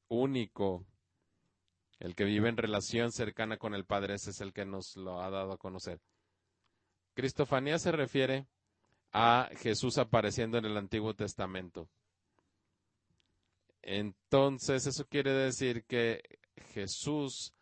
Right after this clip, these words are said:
estaba tan ansioso de me-, encontrarse con su gente que no quería esperar hasta los tiempos del Nuevo Testamento.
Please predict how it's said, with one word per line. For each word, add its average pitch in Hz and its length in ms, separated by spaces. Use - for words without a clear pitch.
estaba 143 380
tan 139 200
ansioso 139 600
de 120 120
me-, 113 340
encontrarse 120 760
con 139 240
su 139 140
gente 120 420
que 120 140
no 123 200
quería 131 240
esperar 120 420
hasta 113 240
los 107 140
tiempos 110 380
del 107 180
Nuevo 107 260
Testamento. 98 760